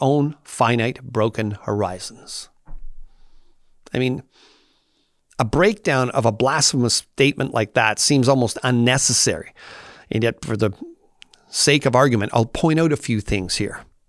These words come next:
The fact that Sparks suggests that Jesus erred from time to time is blasphemous indeed on many levels, because Jesus himself declared,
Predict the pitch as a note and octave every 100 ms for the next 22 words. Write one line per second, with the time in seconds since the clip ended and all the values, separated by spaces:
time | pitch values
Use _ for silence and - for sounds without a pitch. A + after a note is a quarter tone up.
0 | - - _ _ C3+ - A#3+ B3 D4 -
1 | - G#3+ - - - D3 C3+ F3+ - D3+
2 | - A#2 - E3 G3 G#3 F3 - C#3 D3
3 | F#3 E3+ A3 G3 G#3 G#3+ G#3 F#3+ F#3+ A3+
4 | G#3 _ _ _ _ G#3 F#3 C#3+ B2 D#3+
5 | A3 - G3 D#3 - - A2+ A2 F3+ F3+
6 | - D#3 E3+ D3 A#2+ A#2 D#3 G#3 G#3+ G#3
7 | - - A#2 D#3+ B2 F2 - - - _
8 | _ _ _ _ D3+ D3+ G3+ E3 G2+ -
9 | G3+ B3 C#4+ A3+ A#3 E3+ - F3 - -
10 | C3 - D#3 A#2+ F#2 -